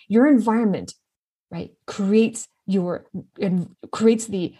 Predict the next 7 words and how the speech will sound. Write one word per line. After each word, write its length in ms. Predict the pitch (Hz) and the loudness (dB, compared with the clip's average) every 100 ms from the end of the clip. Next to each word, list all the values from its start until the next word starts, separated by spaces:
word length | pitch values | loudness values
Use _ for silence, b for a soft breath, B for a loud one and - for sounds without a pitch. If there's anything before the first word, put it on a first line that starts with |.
| b _ - | b _ -4
the, 220 | 196 180 | -2 -2
the 160 | 208 | -2
breeding 400 | 151 214 247 240 | 0 4 4 4
grounds 340 | 196 180 180 175 | 2 -2 -6 -8
for 100 | 180 | -10
your 160 | 165 | -10
success. 640 | 170 180 - - - - | -10 -12 -10 -10 -10 -14